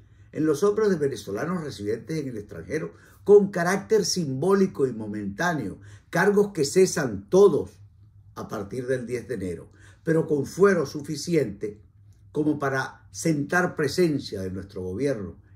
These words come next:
en todos esos países que nos apoyan. Si tus ministros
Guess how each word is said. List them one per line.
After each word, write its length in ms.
en 220
todos 520
esos 280
países 440
que 140
nos 160
apoyan. 480
Si 380
tus 180
ministros 680